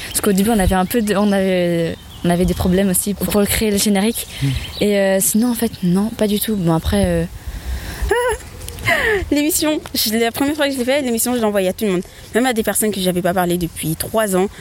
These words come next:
Speaker 3: Tout le monde devait savoir que j'ai fait une émission radio. Et, euh, j'ai eu des bons retours.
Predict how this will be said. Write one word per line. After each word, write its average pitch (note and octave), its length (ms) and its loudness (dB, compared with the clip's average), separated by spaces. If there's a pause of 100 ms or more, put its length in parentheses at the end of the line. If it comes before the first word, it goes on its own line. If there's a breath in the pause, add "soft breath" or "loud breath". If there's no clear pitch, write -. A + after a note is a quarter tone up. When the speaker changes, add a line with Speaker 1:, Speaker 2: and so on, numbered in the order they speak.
(280 loud breath)
Speaker 3:
Tout C#4+ 80 -2
le D4+ 100 -2
monde D4 140 0
devait A3 160 0
savoir F#3+ 280 0
que G3+ 80 -2
j'ai G3 140 0
fait F#3+ 100 -2
une F3 100 4
émission F3+ 280 0
radio. F3 360 0 (500 loud breath)
Et, G#3+ 260 0
euh, G3+ 360 2
j'ai G#3 220 0
eu - 20 0
des G3 140 2
bons G#3+ 200 2
retours. A#3+ 440 -2